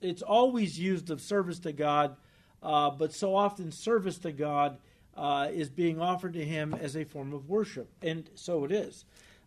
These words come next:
Uh, it is a form of worship. I think the greatest worship,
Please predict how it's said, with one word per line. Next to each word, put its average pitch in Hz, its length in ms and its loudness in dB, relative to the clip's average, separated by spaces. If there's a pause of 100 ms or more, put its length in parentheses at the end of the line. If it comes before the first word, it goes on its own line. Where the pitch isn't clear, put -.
Uh, 143 240 -2
it 180 100 2
is 233 180 2
a 185 80 4
form 156 300 -4
of 131 140 -4
worship. 135 420 -2 (100)
I 151 100 -2
think 165 160 -2
the 143 80 -4
greatest 151 400 -2
worship, 175 360 -4